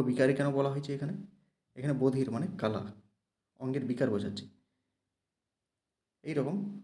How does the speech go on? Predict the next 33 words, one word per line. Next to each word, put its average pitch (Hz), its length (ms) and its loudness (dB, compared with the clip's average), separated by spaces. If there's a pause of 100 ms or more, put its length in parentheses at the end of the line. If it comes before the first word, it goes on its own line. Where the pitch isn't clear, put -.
(380)
একটু 131 260 -6 (840)
দেখার 131 260 0
চেষ্টা 123 220 -4
করবে। 110 220 -2 (600)
এখানে 135 280 0
ইতি 143 200 -2
অব্যয় 135 260 6
যোগ 135 200 4
আছে, 135 180 0 (280)
তাই 131 160 -10
ইতি 120 200 -4
অব্যয় 113 220 -4
যোগে 117 160 -2
প্রথমা। - 320 -6 (1500)
নিকষা 143 360 0
শব্দ 135 300 -4
যোগ 127 160 4
আছে, 131 200 2
নিকষা 117 560 -2 (320)
শব্দ 120 260 -4
যোগে 123 180 2
কী 127 140 -6
হয়? 156 120 -4
দ্বিতীয় 101 260 -2
বিভক্তি। 101 300 -6 (2750)
এরকম 135 220 -2
একটু 160 200 -4
মনে 127 200 2
রাখার 135 160 0
চেষ্টা 113 240 -4
করবে। 117 200 -2 (920)
এরপরে 131 300 2
দেখো 123 200 -2